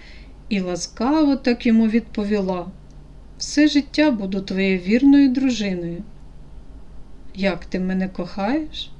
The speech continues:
«Дужче, ніж свого тата і сестер». «Моє щастя, такої жінки мені й треба», втішився Ольдеквіт.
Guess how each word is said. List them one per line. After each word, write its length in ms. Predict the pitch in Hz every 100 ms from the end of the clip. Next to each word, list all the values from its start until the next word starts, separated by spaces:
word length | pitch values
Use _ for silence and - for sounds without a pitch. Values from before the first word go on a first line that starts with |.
| - - - - - - -
«Дужче, 600 | 165 160 277 254 - 208
ніж 240 | 196 220 -
свого 280 | 247 285
тата 380 | 294 285 269 262
і 80 | 247
сестер». 680 | - 269 269 - 226 180 180 - - - - - - - - - - -
«Моє 340 | 196 220 240
щастя, 680 | 233 - 254 240 - - 180 - -
такої 400 | 202 202 233 233
жінки 420 | 220 277 269 226
мені 280 | 226 233 254
й 40 |
треба», 520 | 254 269 233 180 180 202 - - - -
втішився 640 | - 202 185 180 170 196
Ольдеквіт. 580 | 180 175 196 190 175